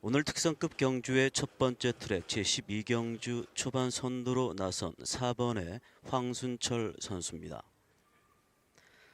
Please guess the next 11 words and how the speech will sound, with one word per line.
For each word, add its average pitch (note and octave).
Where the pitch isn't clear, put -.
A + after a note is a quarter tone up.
사 -
번 D3
황순철 C3
선수는 B2+
김해 A#2
B팀에서 B2
훈련하고 G2+
있는 G#2+
십일 A2
기 A#2+
선수로 G#2